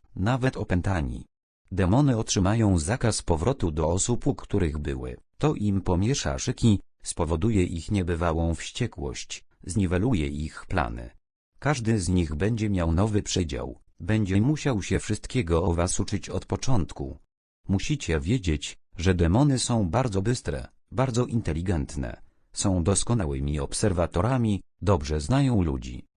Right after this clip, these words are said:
znają wasze języki i narzecza, wasze zwyczaje, a nowe szybko się was nauczą. Nowe nie oznacza słabe, przez to wydarzenie zyskacie sporą przewagę nad nimi. Ja chcę, abyście i wy ich bacznie obserwowali,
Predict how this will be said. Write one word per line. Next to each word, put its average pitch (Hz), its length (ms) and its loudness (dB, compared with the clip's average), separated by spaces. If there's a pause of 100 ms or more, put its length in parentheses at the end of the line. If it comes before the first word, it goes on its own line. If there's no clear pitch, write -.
znają 123 520 4
wasze 87 320 0
języki 113 680 0
i 170 60 4
narzecza, 104 600 0 (200)
wasze 82 360 0
zwyczaje, 73 640 -4 (180)
a 85 100 0
nowe 87 280 0
szybko - 380 -4
się 82 200 -2
was 78 260 -2
nauczą. 80 600 0 (480)
Nowe 87 320 2
nie 104 200 2
oznacza 120 440 2
słabe, 76 480 -2 (220)
przez - 280 0
to 101 160 0
wydarzenie 80 640 2
zyskacie 85 600 -2
sporą 73 420 0
przewagę 90 480 0
nad 82 260 -2
nimi. 60 420 0 (480)
Ja 92 200 0
chcę, 80 380 -4 (240)
abyście 92 600 -2
i 82 200 -6
wy 104 120 0
ich 92 420 -4
bacznie 113 440 0
obserwowali, 85 880 0